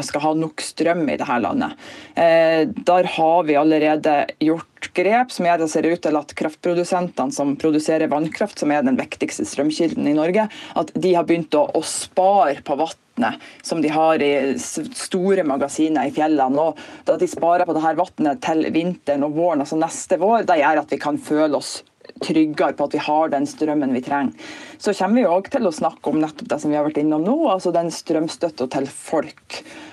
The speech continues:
Eh, vi har allerede varslet at den skal økes i oktober, eh, og vi kommer til å redegjøre litt for hvordan vi tenker rundt det videre, for det, her, her er det jo mange som har funnet både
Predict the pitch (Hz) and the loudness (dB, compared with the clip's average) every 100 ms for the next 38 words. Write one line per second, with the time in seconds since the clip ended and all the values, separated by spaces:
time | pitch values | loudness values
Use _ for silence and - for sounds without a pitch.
0 | - 170 170 165 165 160 208 190 190 180 | -2 2 4 4 4 2 4 4 4 4
1 | 170 160 - 180 160 147 - - - 151 | 2 0 -2 -2 0 -2 -4 -4 0 0
2 | - 185 156 156 156 - 175 196 285 311 | 0 -2 0 0 0 -2 -2 0 2 2
3 | 196 208 202 202 202 196 202 190 180 - | 4 4 4 4 2 2 0 0 -4 -2
4 | 175 156 151 147 156 160 165 185 226 247 | 0 2 2 2 2 2 2 0 2 2
5 | 254 202 190 190 160 165 156 151 147 - | 2 2 0 -2 -4 -2 0 0 -2 -4
6 | - 160 151 165 151 131 156 165 185 254 | -6 -6 -2 -2 0 0 2 0 2 0
7 | 247 190 190 - - - - 220 233 - | 2 2 2 -2 -20 -20 -2 0 0 -2
8 | - - _ _ - 226 240 220 190 208 | -14 -16 _ _ 0 2 4 4 4 4
9 | 196 165 156 170 156 - 180 165 160 175 | 2 2 4 4 2 0 0 0 0 0